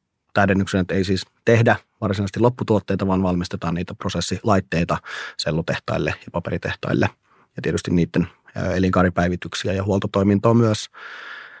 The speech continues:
Sitten on metallien muokkausta, ää, vesivoimateollisuudessa ollaan mukana. Ja Suomessa, ää,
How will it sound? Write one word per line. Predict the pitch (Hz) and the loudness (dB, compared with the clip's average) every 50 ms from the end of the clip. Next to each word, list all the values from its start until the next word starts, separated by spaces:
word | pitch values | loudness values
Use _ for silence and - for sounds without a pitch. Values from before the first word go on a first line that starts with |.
| _ - - | _ -6 0
Sitten | - 104 - 98 | 0 2 4 4
on | 101 98 95 92 - - - - | 4 4 4 2 0 -6 0 0
metallien | 113 - 113 110 113 110 107 | 2 4 4 4 6 6 6
muokkausta, | 110 107 104 - - - 110 107 98 - - - 110 101 - - - - _ _ - - | 4 4 2 0 -2 -4 -4 -4 -4 -4 -2 0 0 0 0 -4 -12 -18 _ _ -14 -10
ää, | 98 95 98 95 92 | -8 -6 -6 -4 -2
vesivoimateollisuudessa | 110 101 - 101 101 104 98 101 101 98 95 _ _ _ - - 107 101 101 101 - 101 101 101 - - 101 | -2 0 2 4 4 6 6 6 4 2 -2 _ _ _ 0 2 4 4 4 2 2 0 -2 -2 -2 -4 -4
ollaan | 104 101 101 101 101 | -4 -2 -2 0 0
mukana. | 98 95 90 - 92 92 92 92 85 92 _ _ _ _ _ _ - - - - - - - - - - _ _ _ - | 0 0 0 0 0 0 2 0 0 -2 _ _ _ _ _ _ -20 -16 -16 -16 -14 -16 -18 -18 -20 -20 _ _ _ -2
Ja | 98 90 90 90 - 71 - | 0 0 2 0 -2 -4 -4
Suomessa, | - - 127 127 123 127 123 - - 123 107 - - - - - | 0 4 6 6 6 6 4 4 2 0 0 -2 -8 -14 -12 -8
ää, | 117 113 113 113 110 104 | -6 -4 -2 -2 -2 -4